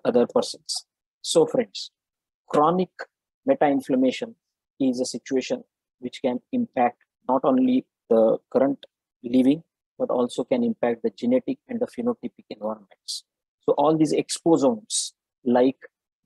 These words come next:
the, uh, psychological stress, you know,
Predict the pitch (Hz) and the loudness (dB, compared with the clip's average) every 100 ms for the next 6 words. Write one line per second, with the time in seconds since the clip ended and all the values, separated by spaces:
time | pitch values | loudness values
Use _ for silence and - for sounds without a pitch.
0 | - 120 120 117 113 - _ _ _ - | 0 2 2 2 0 -4 _ _ _ -20
1 | 113 110 - 107 107 - - - 123 117 | -16 -14 -16 -20 -20 -16 -14 -2 -2 2
2 | 131 120 131 127 - - 120 - - - | 0 2 -2 -2 -4 -4 -4 -4 -12 -16
3 | _ _ _ _ _ 254 127 135 | _ _ _ _ _ -2 0 -2